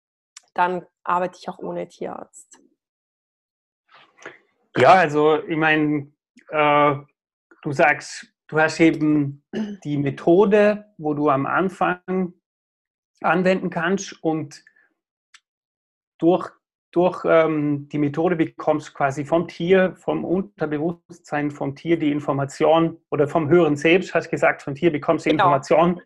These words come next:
Speaker 1: Nicht vom
Speaker 2: was
Speaker 1: Unterbewusstsein,
Speaker 2: eben,
Speaker 1: ja.
Speaker 2: was behandelt werden soll, welche Methoden angewendet werden soll. Und vielleicht, äh, damit Leute das auch verstehen, die, die noch keine Erfahrung mit Energetik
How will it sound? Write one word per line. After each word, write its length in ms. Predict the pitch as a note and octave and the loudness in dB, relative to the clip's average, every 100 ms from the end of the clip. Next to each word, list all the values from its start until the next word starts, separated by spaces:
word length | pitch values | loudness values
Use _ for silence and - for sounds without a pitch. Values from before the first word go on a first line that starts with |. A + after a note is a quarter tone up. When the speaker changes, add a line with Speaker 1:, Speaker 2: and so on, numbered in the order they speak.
| _ | _
Speaker 1:
Nicht 240 | A3+ A#3 - | -8 -6 2
vom 100 | G#3+ | 4
Speaker 2:
was 200 | D#3+ - | 4 4
Speaker 1:
Unterbewusstsein, 380 | E3+ E3 D#3+ | 6 6 2
Speaker 2:
eben, 300 | D#3 D#3 D3+ | -2 -2 -2
Speaker 1:
ja. 140 | F#3 - _ _ - | -2 -6 _ _ -8
Speaker 2:
was 300 | - - D#3 | -6 -8 -6
behandelt 440 | D3+ D#3+ E3 D3+ | -2 0 0 -2
werden 240 | C#3+ C#3 | -4 -4
soll, 380 | C#3 D3 C#3 C3 _ _ | -6 -4 -4 -6 _ _
welche 260 | D#3 D3 D#3+ | -4 -2 -2
Methoden 400 | D3 D#3+ F3 D#3+ | -4 2 2 2
angewendet 540 | C3 C#3 C3+ C#3 - | 0 -2 -4 -6 -4
werden 200 | C#3 C3+ | -4 -2
soll. 220 | C#3 C#3 C3+ _ _ _ _ - _ | -4 -4 -6 _ _ _ _ -20 _
Und 320 | - E3 D3+ - | 0 2 0 -12
vielleicht, 440 | - D#3 E3+ E3+ _ _ _ _ _ | -4 2 2 0 _ _ _ _ _
äh, 200 | D3+ D3+ | 2 2
damit 400 | D#3 E3 E3 - | 2 0 0 -2
Leute 300 | D#3+ E3 E3+ | 0 0 -2
das 160 | D#3 D#3 | -2 0
auch 160 | D#3 | 0
verstehen, 560 | - E3 - E3+ F3 D#3+ | -4 -8 0 2 2 -2
die, 260 | D#3 D#3 | -6 -8
die 460 | C#3+ D3+ D3+ C#3+ - | -8 -6 -4 -4 -4
noch 140 | D3 C#3 | -10 -6
keine 280 | - E3 | -4 -2
Erfahrung 300 | D3+ - E3 | -4 -4 -2
mit 140 | E3 C#3 | 0 0
Energetik 580 | C#3 C#3 F3+ - D3 | -2 0 -2 -2 -14